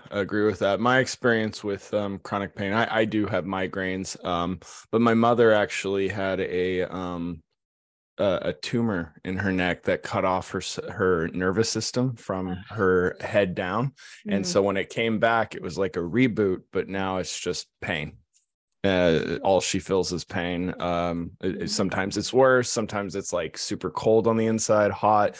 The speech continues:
Speaker 1: like, the
Speaker 2: Mm.
Speaker 1: nervous system's just disconnected. They said it was the equivalent of the s-, the spinal bruising was the equivalent of being hit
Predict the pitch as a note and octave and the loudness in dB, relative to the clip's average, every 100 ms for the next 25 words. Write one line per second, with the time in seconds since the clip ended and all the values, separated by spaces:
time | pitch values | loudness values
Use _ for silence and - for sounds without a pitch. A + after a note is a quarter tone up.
0 | - - F#2+ G2+ A#2+ B2 A2+ - G2+ G#2 | -12 -4 -4 0 4 4 4 -2 -6 -8
1 | G2+ G2+ - - G2 F2 D#2+ F2+ C#3 - | -8 -8 -6 -6 -4 -4 -2 4 4 6
2 | D#3 D#3+ D3 C#3 C3+ A#2+ B2 A#2 B2 B2 | 6 6 6 6 6 4 4 4 6 4
3 | A#2 - - - _ G#2+ G#2+ G#2 G#2 F#2+ | 2 -2 -20 -20 _ 4 6 6 4 2
4 | F#2+ - F#2 G#2+ G#2 G2+ - - - - | -8 -10 -2 4 4 4 -2 -8 -10 -10
5 | - C3 B2+ B2+ A2 A2 A2+ G#2 G#2+ G2+ | -4 0 2 2 0 0 0 0 -2 -4
6 | F#2+ G#2 G2 - G#2+ G#2 G#2 - F#2+ G#2 | -2 0 -2 0 -2 -2 -4 -4 -6 -4
7 | G2+ G2+ G2 F#2+ - - - - _ _ | -4 -2 -6 -8 -12 -20 -20 -20 _ _
8 | - B2 C3 B2 - | -2 4 6 4 0